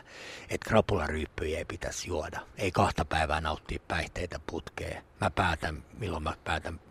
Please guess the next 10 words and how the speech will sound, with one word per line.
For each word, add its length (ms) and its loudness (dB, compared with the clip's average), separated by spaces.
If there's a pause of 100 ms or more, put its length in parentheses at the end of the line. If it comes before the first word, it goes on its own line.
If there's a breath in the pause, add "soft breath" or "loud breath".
(260)
käytän 300 0
päihteitä. 480 -2
Näin 140 0
se 120 -8
tulee 220 6
munkin 320 0
elämään, 220 -2
näin 160 0
mä 80 -2
mietin. 460 -2